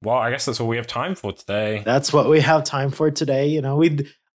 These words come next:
Speaker 2: I appreciate us diving into this question a little bit, you know.
Speaker 1: Mm-hmm.
Speaker 2: Thank you guys for listening. Thank you guys for continually, like, you know, supporting us and allowing for the longer <laughs> hiatuses and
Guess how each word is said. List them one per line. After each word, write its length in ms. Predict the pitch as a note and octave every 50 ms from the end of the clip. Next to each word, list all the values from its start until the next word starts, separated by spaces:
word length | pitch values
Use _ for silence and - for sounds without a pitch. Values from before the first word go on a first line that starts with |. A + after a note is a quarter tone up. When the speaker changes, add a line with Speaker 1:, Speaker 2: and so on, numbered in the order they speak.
| _ -
Speaker 2:
I 180 | - E3+ F#3 G3+
appreciate 760 | G#3+ G#3 - G#3 - F3+ E3+ D#3+ - - E3 D3 D3 C#3 B2+
us 300 | - C3+ C3+ C3+ C3 B2+
diving 360 | A#2 C3 B2 A#2+ A2 A#2 A#2
into 260 | A2+ A2 A2 - - G#2+
this 200 | G2+ G2+ - -
question 500 | - A2+ G2+ - - - - F#2+ F2+ F2+
a 120 | F2+ F2+
little 220 | F2+ F2 F2+ F2
bit, 240 | E2 E2 E2 - - -
you 120 | G#2 G2
know. 100 | F#2+ G2
Speaker 1:
Mm-hmm. 180 | G2+ G2+ G2 G2+
Speaker 2:
Thank 260 | - D3 D#3+ D#3 D#3
you 100 | F#3+ F#3
guys 340 | D3+ D3 C3+ C3 C#3 C3+ -
for 140 | - A#2
listening. 580 | G#2+ G2+ A2 A2 - - D#3 D#3+ D#3+ D#3+ D#3+ D3
Thank 240 | - C#3 C3+ C3 D3+
you 100 | D#3+ D#3
guys 260 | C3 B2+ B2 B2+ -
for 160 | - B2+ A#2 A2
continually, 1160 | - - B2 A2+ - - C3 A#2+ A#2+ A#2+ B2 B2 B2 A#2 A#2 A#2+ A#2 A#2 A#2 A#2 A2+ G#2 -
like, 320 | - G2+ F#2+ F2 - - _ _ _ _ _ _ _ _ _ _ _ _ _ _ _ _ _ _ _ _ -
you 120 | B2 B2+
know, 140 | A2+ G#2 G2+
supporting 600 | F#2+ - - - - - B2+ B2 A#2+ B2+ B2 B2
us 460 | B2 B2 B2 B2 A#2+ - - - - - -
and 340 | - G#2 G2 G2 G2 G2 G#2 _ _ _ _ _ -
allowing 540 | A2 B2 C#3+ C#3+ D3 D#3+ D#3+ D#3+ E3+ D#3 D3
for 180 | D3 E3+ E3+
the 200 | D3 E3 D#3+ D3+
longer 420 | C#3 D3 D3+ E3 E3 D3+ E3+ E3 D#3
<laughs> 0 |
hiatuses 1600 | C3+ D#3 D3+ D3+ D3+ D3+ D#3 E3 D3 C#3+ C#3+ - G3+ G#3+ E3 - - - - F3+ F#3 D3 - F#3+ F#3+ F#3 F3+ F#3 F3+ - - -
and 220 | A2+ A#2+ A#2+